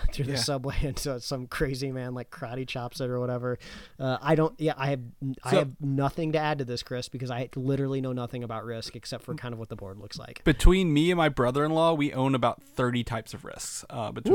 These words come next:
Speaker 2: the
Speaker 1: Ooh.
Speaker 2: both of us. We grew
Speaker 1: So
Speaker 2: up playing.
Speaker 1: you are the per-,
Speaker 2: Yeah.
Speaker 1: you are the person to have an opinion about this, huh?
Speaker 2: Yeah, so Risk, Risk, all, there's all the different types of Risk. I, I mean, I'm just gonna go b-, basic classic Risk mode, right? Take over the world, domination, basically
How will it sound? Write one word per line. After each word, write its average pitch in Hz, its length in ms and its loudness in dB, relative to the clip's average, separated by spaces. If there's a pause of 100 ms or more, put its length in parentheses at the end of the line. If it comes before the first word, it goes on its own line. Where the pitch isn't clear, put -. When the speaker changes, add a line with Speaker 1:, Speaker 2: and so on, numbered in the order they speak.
Speaker 2:
the 403 80 12
Speaker 1:
Ooh. 170 40 8
Speaker 2:
both 123 180 2
of 101 60 -6
us. 120 60 -6
We 160 120 4
grew 214 140 12
Speaker 1:
So 208 40 12
Speaker 2:
up - 80 8
playing. 147 240 8
Speaker 1:
you 143 60 6
are 240 160 8
the 165 100 2
per-, 151 240 0 (160)
Speaker 2:
Yeah. 135 160 2
Speaker 1:
you 226 80 6
are 208 180 6
the 190 120 0
person 151 340 4
to 131 80 -2
have 127 160 -6
an 127 60 -6
opinion 123 320 -2
about 117 240 -10
this, 117 180 -10
huh? 160 240 -8
Speaker 2:
Yeah, 143 360 10
so 156 240 2
Risk, 180 360 4
Risk, 202 300 4
all, 185 160 6
there's 190 100 2
all 220 140 6
the 214 40 2
different 185 240 0
types 147 120 2
of 135 120 -6
Risk. - 40 -2 (180)
I, 165 60 0
I 165 40 0
mean, 160 140 4
I'm 170 80 2
just 196 120 -4
gonna 185 180 2
go 147 120 0
b-, 131 80 -4
basic 135 300 2
classic 123 480 0
Risk 110 260 -2
mode, 107 220 0
right? 113 180 0
Take 120 200 -2
over 113 180 2
the 110 80 -2
world, 110 220 -2
domination, 110 500 -2
basically 110 220 -4